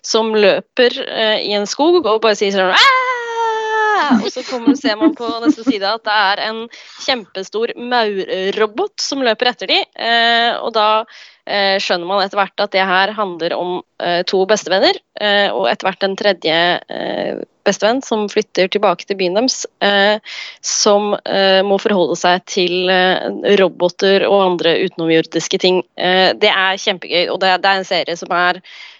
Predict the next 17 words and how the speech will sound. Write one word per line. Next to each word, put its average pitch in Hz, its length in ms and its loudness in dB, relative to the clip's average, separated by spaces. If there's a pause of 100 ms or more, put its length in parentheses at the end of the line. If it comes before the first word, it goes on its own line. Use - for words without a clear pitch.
(160)
både 208 380 2
liksom 208 360 -2
underholdende, 202 840 0 (220)
eh, 202 420 0
samtidig 175 600 -2
som 175 140 -8
det 175 60 -4 (320)
er 117 140 -4
vennskap 170 840 -2
og, 156 300 -4 (140)
og, 180 520 2 (380)
eh, 175 800 2
liksom 202 420 2
nerdete 170 480 -2
tematikk 170 500 -8
og, 127 100 0
ja, 165 140 0